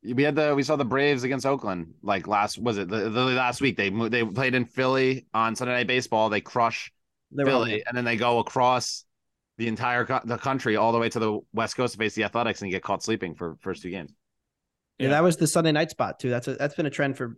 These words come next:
Speaker 2: ten years in baseball, fading the team off Sunday Night Baseball when they have to travel,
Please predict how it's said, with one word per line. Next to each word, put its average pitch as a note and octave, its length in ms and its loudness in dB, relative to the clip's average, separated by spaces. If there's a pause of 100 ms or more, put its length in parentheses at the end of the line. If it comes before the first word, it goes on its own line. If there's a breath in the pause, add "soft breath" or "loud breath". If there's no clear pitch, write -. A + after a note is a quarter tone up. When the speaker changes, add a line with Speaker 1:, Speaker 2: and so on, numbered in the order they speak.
Speaker 2:
ten C3+ 180 -2
years C#3 220 0
in C#3 60 -4
baseball, C3+ 420 2
fading C3+ 320 0
the B2 60 -4
team C3 220 -2
off B2 140 -2
Sunday B2+ 200 0
Night A#2 160 0
Baseball B2 320 0
when B2 80 0
they A#2+ 80 0
have A2 80 -4
to - 80 -16
travel, C3 400 -2